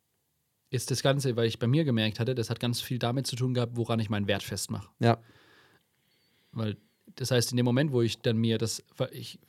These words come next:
Speaker 1: stimme dir hundert Prozent zu und das ist eine Sache, die ich auch noch am Entdecken bin, so, hey,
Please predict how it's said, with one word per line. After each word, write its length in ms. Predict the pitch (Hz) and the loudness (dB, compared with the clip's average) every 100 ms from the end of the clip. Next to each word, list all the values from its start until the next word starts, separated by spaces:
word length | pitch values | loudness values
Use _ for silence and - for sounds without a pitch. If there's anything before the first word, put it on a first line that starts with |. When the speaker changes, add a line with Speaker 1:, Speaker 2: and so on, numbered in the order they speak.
| - | -8
Speaker 1:
stimme 240 | - 143 | -4 0
dir 120 | 120 | 2
hundert 200 | 123 135 | 2 2
Prozent 340 | 131 139 135 123 | 2 2 2 2
zu 400 | 190 151 156 165 | 4 4 2 -2
und 600 | - 113 107 107 - - - | -6 -4 -4 -6 -8 -14 -8
das 160 | 120 | -6
ist 60 | 113 | -2
eine 80 | 117 | 0
Sache, 300 | 135 127 117 | 0 0 0
die 120 | 123 | 0
ich 140 | 110 | 0
auch 140 | 120 113 | -2 0
noch 260 | 113 - - - - - - _ _ - - | -2 -4 -18 -20 -20 -20 -20 _ _ -20 -6
am 120 | 127 | 2
Entdecken 420 | 120 127 147 139 | 2 4 2 0
bin, 180 | 113 107 | 0 -2
so, 220 | 107 113 110 | 0 2 2
hey, 300 | 110 110 | 2 0